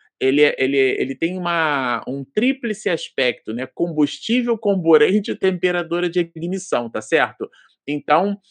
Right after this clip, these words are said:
nesse sentido, se o combustível se apaga, se ele se extingue, é como um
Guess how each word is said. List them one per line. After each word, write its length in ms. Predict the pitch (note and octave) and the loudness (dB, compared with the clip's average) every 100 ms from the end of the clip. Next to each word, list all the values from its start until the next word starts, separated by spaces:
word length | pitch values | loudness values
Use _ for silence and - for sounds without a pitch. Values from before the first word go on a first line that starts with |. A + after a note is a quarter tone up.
| - - | -20 -10
nesse 440 | C#3+ E3+ E3+ - | -2 0 0 -4
sentido, 500 | F3 G#3 G#3 - G#3+ | -8 -6 -4 -4 -4
se 160 | G#3+ A#3 | -4 -6
o 60 | A#3 | -4
combustível 1000 | - G3+ E3+ E3 - - C#3+ C3 B2+ C3 | -2 0 2 0 -2 -8 -4 -4 -4 -10
se 200 | - F3+ | -8 -6
apaga, 580 | F#3 - E3+ D#3+ G3 F#3 | -4 2 4 4 0 -6
se 140 | - | -6
ele 140 | C#3 | -6
se 180 | C#3 - | -8 -10
extingue, 680 | F3+ - - E3 D#3+ F#3+ F#3+ | -10 -10 -8 -4 -2 0 -2
é 40 | |
como 280 | - E3 | 0 -2
um 80 | F#3 | 0